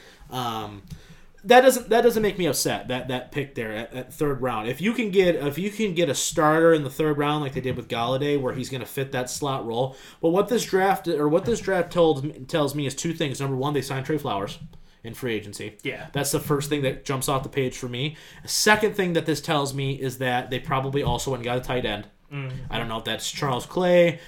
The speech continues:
Speaker 1: if it's Dwayne Allen, if it's Jack Doyle, if it's who, it could be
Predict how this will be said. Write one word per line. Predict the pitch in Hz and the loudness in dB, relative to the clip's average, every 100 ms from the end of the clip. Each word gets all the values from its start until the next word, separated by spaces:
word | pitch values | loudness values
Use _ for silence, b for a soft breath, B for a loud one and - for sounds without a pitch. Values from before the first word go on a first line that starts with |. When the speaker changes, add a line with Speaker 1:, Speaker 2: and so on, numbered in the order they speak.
| B | B
Speaker 1:
if | 135 | -8
it's | 127 | -6
Dwayne | 131 117 117 | -6 -4 -2
Allen, | 147 156 156 151 151 | -2 0 0 0 -2
if | 131 120 | -4 -8
it's | 110 - | -8 -8
Jack | 135 120 104 | -6 -4 -4
Doyle, | - 165 165 160 151 151 | 4 8 8 6 4 4
if | 127 - | 0 -2
it's | 143 - | -6 -4
who, | 175 | -2
it | 160 147 147 | 0 -2 -2
could | |
be | 175 | 0